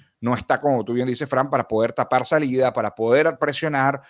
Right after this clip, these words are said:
y este tipo de partidos y este tipo de campos y este tipo de rival te lo exige. Eh, yo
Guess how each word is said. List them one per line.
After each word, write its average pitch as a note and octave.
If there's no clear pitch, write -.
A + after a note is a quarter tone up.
y C3
este C#3
tipo C#3+
de C3+
partidos C#3
y B2
este C#3
tipo C#3+
de C#3
campos E3+
y A2
este -
tipo B2+
de C3
rival D#3
te C3
lo B2
exige. G#2
Eh, A2+
yo C#3+